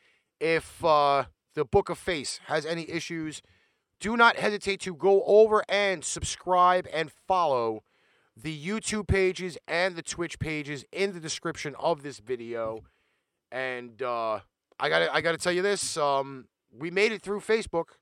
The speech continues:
at some points. Uh, thanks for them to, uh, picking the back, the ball back up from their, uh, global extinction for about seven hours yesterday.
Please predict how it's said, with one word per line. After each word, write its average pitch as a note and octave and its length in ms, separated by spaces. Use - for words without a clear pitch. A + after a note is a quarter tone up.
at C#3 140
some F3 260
points. G3 500
Uh, A#2 220
thanks C#3+ 320
for - 140
them C#3+ 220
to, C3+ 400
uh, B2 280
picking D3+ 260
the C3+ 80
back, C3 220
the C#3 120
ball C#3 180
back C3+ 280
up C3+ 140
from B2+ 300
their, B2+ 500
uh, A2 160
global F#3+ 440
extinction C#3+ 720
for A#2 260
about G#2+ 360
seven D3+ 440
hours C3+ 320
yesterday. F#2 460